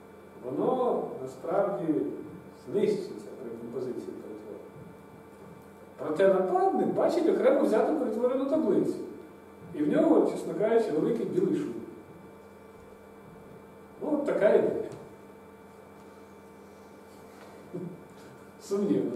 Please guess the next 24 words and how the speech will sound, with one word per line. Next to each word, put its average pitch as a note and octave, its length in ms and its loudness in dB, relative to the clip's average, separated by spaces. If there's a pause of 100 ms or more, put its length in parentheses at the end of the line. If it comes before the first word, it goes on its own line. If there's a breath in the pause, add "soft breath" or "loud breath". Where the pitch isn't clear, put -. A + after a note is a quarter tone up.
(140)
правда? D#3 260 -2 (680 loud breath)
Ну, C#3+ 120 -2
тим, G#3 480 2
да. - 180 -4 (880)
Підтверджую, C#3+ 600 0
сумнівна. C3+ 720 -2 (120)
Тут C3 180 -6
є B2+ 100 2
успішна B2 520 -6
атака, G3+ 640 0
ми B2 80 -2
її, B2 120 -2
правда, A#2 280 -6
не G#2+ 140 -12
будемо G#2+ 220 -12 (160)
обговорювати. F3+ 460 -2 (560 loud breath)
Але - 120 -10
давайте - 280 0
подивимося, C#3+ 500 0
як C3 200 -4
ці C3+ 80 -8
таблиці A#2+ 520 -2 (500)
перетворюються. A#2 600 -10 (3000)
А, B2+ 320 4